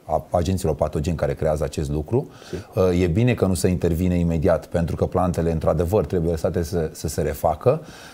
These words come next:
Speaker 1: dar, uh, astea sunt, uh, să spunem așa, consecințele în ceea ce privește, uh, efectele unor, uh, înghețuri târziu de primăvară,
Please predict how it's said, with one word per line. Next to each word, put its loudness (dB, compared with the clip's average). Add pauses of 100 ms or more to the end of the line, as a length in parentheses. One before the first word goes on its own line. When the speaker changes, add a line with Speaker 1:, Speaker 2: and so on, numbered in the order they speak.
Speaker 1:
dar, 6 (120)
uh, 2 (220)
astea 4
sunt, 0
uh, 4 (280)
să -6
spunem 0
așa, 2
consecințele 2 (160)
în -2
ceea 2
ce 0
privește, 0 (120)
uh, 2 (220)
efectele 2
unor, 2
uh, 2
înghețuri 0
târziu 0
de 0
primăvară, 0